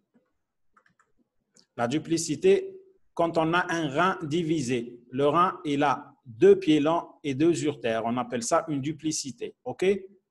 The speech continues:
Ça, c'est une agénésie rénale. Ici, vous voyez une autre duplicité aussi. Vous voyez deux urtères à droite. Ici, c'est une agénésie rénale. Donc, on voit uniquement un rein gauche et des voies excentriques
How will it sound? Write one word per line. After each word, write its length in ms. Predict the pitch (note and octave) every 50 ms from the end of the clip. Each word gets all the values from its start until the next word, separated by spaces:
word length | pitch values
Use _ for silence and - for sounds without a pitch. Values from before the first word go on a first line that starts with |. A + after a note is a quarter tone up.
| _ _ _ _ _ _ _ _ _ _ _ _ _ _ _ _ _ _ _ _ _ _ _ _ _ _ _ _ _ _ _ _ _ _ _ _
Ça, 200 | _ - - E3+
c'est 260 | E3 - D#3+ D3 D3+ D#3+
une 100 | D3+ D3+
agénésie 520 | C#3+ C3 A#2+ C#3+ C#3 C3 B2 G#2+ A2+ A2+
rénale. 420 | G#2+ A#2 A#2+ C#3 E3 F3+ F#3 E3+ - E3
Ici, 260 | D#3+ D#3 - - F3+
vous 140 | D#3 C#3+ D3
voyez 220 | D#3 D3+ D3+ D3+
une 140 | C#3+ C#3 D3+
autre 220 | D3+ D3 - C#3
duplicité 720 | A#2+ B2+ C3+ C3 B2 C3+ B2+ A#2+ - B2 A#2+ A#2 B2 C3+ A#2+
aussi. 300 | A2+ A#2 A2+ - F#3 F#3+
Vous 80 | D#3+
voyez 240 | C#3+ C#3 C#3 C3 A#2+
deux 320 | A2+ A#2 D#3+ F3 D#3 C#3
urtères 400 | D3 C#3+ D3 - C3+ B2+ A#2+ G#2+
à 80 | A2 G2+
droite. 440 | G#2+ G2+ G#2 A2+ C#3 F#3 G3+ - A#3 A3+ A#3 - - - _ _ _ -
Ici, 300 | C3 C3+ - - G#3 G#3
c'est 260 | G3+ - D#3 - -
une 80 | E3 D#3+
agénésie 580 | D#3+ D#3 B2 C#3+ D#3 D3+ D3 C#3 A#2 D3 F#3
rénale. 380 | D#3 D3 C#3 B2+ B2 A#2+ A#2 A2+
Donc, 160 | B2 A#2 A#2+
on 60 | C#3+
voit 180 | B2 B2 C3+ - -
uniquement 560 | E3+ F3 F#3 F3 - D#3+ D3+ C#3+ B2+ - - - _ _ _ _ _ _ _ _ -
un 160 | D3+ D#3+ D3+
rein 180 | C#3+ D3+ D3 D3
gauche 320 | B2 C3 B2+ A#2+ A2+ -
et 60 | C3+
des 80 | A#2+ B2+
voies 180 | A#2+ B2+ A#2 A#2+
excentriques 400 | A#2 - B2+ A2 - B2+ A#2+